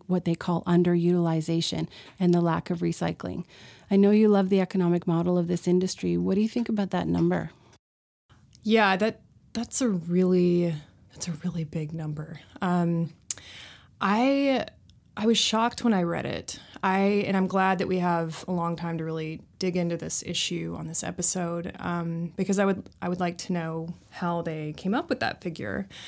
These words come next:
Speaker 2: I work in the secondhand clothing industry, and my life and perspective on this issue has been completely transformed from dealing directly with used clothes. So I physically dig through and sort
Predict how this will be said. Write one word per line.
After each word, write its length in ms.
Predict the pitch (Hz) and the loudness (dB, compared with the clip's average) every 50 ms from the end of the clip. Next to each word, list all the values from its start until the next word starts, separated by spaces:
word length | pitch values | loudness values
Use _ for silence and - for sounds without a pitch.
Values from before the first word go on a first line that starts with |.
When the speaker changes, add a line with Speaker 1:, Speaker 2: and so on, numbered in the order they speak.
| - - - - - | -16 -16 -18 -14 -6
Speaker 2:
I 240 | - - 196 208 214 | -2 2 2 4 4
work 280 | 214 208 208 214 208 - | 4 4 2 0 0 2
in 100 | 214 196 | 2 2
the 340 | 190 180 180 175 170 170 170 | 4 4 2 2 2 0 0
secondhand 480 | - 196 190 185 180 175 180 180 170 | 0 0 -2 -2 -2 -2 -2 -2 -2
clothing 320 | 156 - 175 165 170 170 165 | -2 -2 -2 -2 -2 -2 -4
industry, 680 | 160 160 160 156 - - - 175 160 165 165 160 165 | -4 -4 -4 -4 -4 -4 -4 -4 -4 -4 -4 -4 -6
and 640 | - - 165 165 160 165 160 165 160 160 160 160 147 - _ - | -6 -6 -6 -4 -4 -4 -4 -4 -4 -4 -4 -6 -8 -10 _ 0
my 400 | 180 175 175 185 190 196 202 202 | 2 2 4 4 2 2 2 0
life 460 | 190 180 170 160 165 165 165 165 - | 0 0 0 0 0 -2 -4 -4 -4
and 120 | 202 160 | -6 -6
perspective 520 | 147 175 175 - - 233 233 - - 208 202 | -6 -4 -4 -2 0 -2 0 0 0 2 2
on 100 | 196 180 | 2 2
this 180 | 175 170 - | 2 0 -2
issue 380 | - 165 - - - 165 160 160 | -2 -4 -4 -4 -4 -4 -4 -4
has 320 | 160 160 165 165 156 156 | -4 -4 -4 -4 -4 -4
been 380 | - - - 170 165 160 160 160 | -4 -4 -4 -2 -2 -2 -2 -2
completely 480 | - 185 170 - - 180 - - 175 165 | -2 -2 -2 -2 -2 -2 -2 -2 -4 -6
transformed 840 | - - 165 160 160 151 - - 180 165 165 165 165 165 165 156 | -6 -8 -8 -8 -6 -6 -6 -6 -6 -6 -6 -6 -6 -6 -6 -6
from 540 | - - - - 170 165 160 160 165 160 165 - - - - - - - - - - | -8 -10 -8 -6 -6 -4 -4 -6 -6 -6 -8 -10 -12 -14 -18 -18 -18 -18 -16 -8 -4
dealing 460 | 180 165 202 220 220 214 214 196 190 | 0 2 4 6 6 6 4 4 2
directly 560 | 180 170 160 160 165 160 160 - 175 165 160 156 | 2 2 0 0 0 -2 -2 -2 -2 -2 -2 -2
with 420 | 156 160 160 160 156 151 151 - | -2 -4 -4 -4 -6 -8 -10 -8
used 340 | 170 151 156 151 - - - | -6 -6 -4 -4 -4 -4 -4
clothes. 420 | - 185 160 - - - 190 - | -4 -4 -6 -6 -6 -6 -4 -2
So 340 | - - 185 170 160 160 160 | 0 0 0 0 -2 -4 -4
I 240 | - - 160 165 165 | -4 -4 -4 -4 -6
physically 1000 | 165 - - - 220 208 190 202 202 202 - 190 180 175 175 170 170 170 175 170 - - - _ _ - 180 | -8 -10 -4 0 2 2 4 2 2 0 0 0 0 2 2 0 0 -2 -4 -6 -10 -18 -20 _ _ -8 -2
dig 240 | 165 185 196 196 190 | 2 2 2 2 2
through 480 | - - 208 185 175 170 170 165 165 | 0 0 2 2 2 2 0 0 -2
and 180 | 156 139 151 156 | -2 -4 -4 -2
sort 760 | 151 - - - - 208 196 180 160 151 151 - - - - | -2 0 0 0 0 0 0 0 0 -2 -4 -4 -6 -10 -12